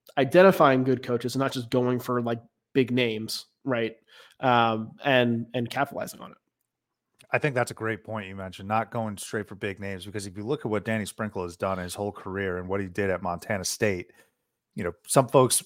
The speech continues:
Speaker 2: may, may be saying, "Oh, there's, there's bigger names out there that have coached it at the higher level." It's like, "No, why don't we give this guy a shot who's up and
Speaker 1: Yeah.
Speaker 2: coming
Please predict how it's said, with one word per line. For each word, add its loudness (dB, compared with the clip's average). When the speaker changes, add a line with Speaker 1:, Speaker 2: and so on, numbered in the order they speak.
Speaker 2:
may, 0
may 2
be -2
saying, 0
"Oh, 8
there's, 6
there's 0
bigger 2
names 2
out 8
there 6
that 6
have 2
coached 0
it 0
at -2
the 4
higher 6
level." 0
It's -2
like, 0
"No, 2
why 2
don't 2
we 2
give 4
this 4
guy 8
a 4
shot -2
who's 0
up 4
and 2
Speaker 1:
Yeah. 4
Speaker 2:
coming 4